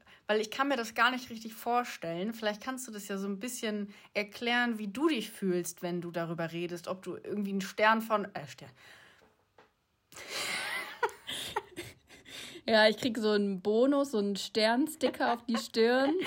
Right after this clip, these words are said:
Speaker 2: von wegen gut
Speaker 1: Geil.
Speaker 2: gemacht.
Speaker 1: Ey, richtig gut. <laughs> Nee, ob du einen Stein, ob dir ein Stein von Herzen fällt oder, weil ich hab danach halt immer Unwohlsein und ich fühl mich danach
Speaker 2: Mhm.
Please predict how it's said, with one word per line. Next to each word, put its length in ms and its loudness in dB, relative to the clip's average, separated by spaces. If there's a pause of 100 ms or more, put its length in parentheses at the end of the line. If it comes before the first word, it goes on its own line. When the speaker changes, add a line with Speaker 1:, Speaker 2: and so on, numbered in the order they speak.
(120)
Speaker 2:
von 220 2
wegen 240 0
gut 100 6
Speaker 1:
Geil. 180 8
Speaker 2:
gemacht. 600 4 (180)
Speaker 1:
Ey, 520 8
richtig 480 2
gut. 320 6
<laughs> 40 2 (1000)
Nee, 260 4
ob 140 0
du 180 -2
einen 140 -4
Stein, 400 4
ob 140 -2
dir 120 -2
ein 60 0
Stein 340 0
von 160 -4
Herzen 340 -2
fällt 400 -2
oder, 300 -2 (320)
weil 100 2
ich 120 -2
hab 100 -2
danach 400 4
halt 140 -2
immer 180 -2
Unwohlsein 920 -2
und 100 -10
ich 120 -12
fühl 140 -10
mich 140 -4
danach 480 -2
Speaker 2:
Mhm. 440 0